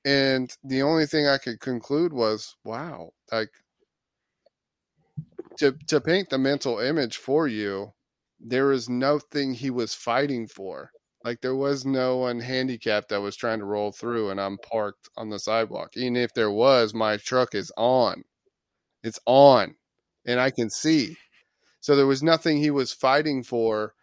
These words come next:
for s-, some victim around. It, there w-, there was no source. It was literally just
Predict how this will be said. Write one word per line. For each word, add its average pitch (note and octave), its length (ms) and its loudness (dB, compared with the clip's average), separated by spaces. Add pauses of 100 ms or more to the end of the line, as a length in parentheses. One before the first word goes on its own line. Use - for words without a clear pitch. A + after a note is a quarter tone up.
(400)
for A#2+ 240 2
s-, - 280 -8
some C3+ 400 0
victim A2 500 -4
around. G#2+ 520 -4
It, A2 260 -8
there B2 100 -6
w-, B2+ 200 -10
there C3 140 -4
was B2 160 -6
no C#3 160 -2
source. - 760 -2 (600)
It B2 60 0
was B2 260 -2
literally E3 760 0
just C3 680 -2